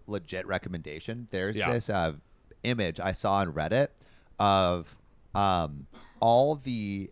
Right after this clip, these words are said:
Speaker 1: uh, top athletes at the Olympics, all, like, the female athletes at the Olympics,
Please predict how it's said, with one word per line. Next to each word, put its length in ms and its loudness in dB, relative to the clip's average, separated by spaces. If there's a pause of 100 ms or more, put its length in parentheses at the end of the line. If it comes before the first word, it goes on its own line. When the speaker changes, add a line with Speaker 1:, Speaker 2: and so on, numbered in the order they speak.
(120)
Speaker 1:
uh, 360 0 (100)
top 480 0 (140)
athletes 800 -8 (360)
at 200 0
the 120 0
Olympics, 640 -6 (220)
all, 180 6
like, 200 2
the 160 2
female 360 -4
athletes 400 -4
at 100 -2
the 100 -4
Olympics, 360 -6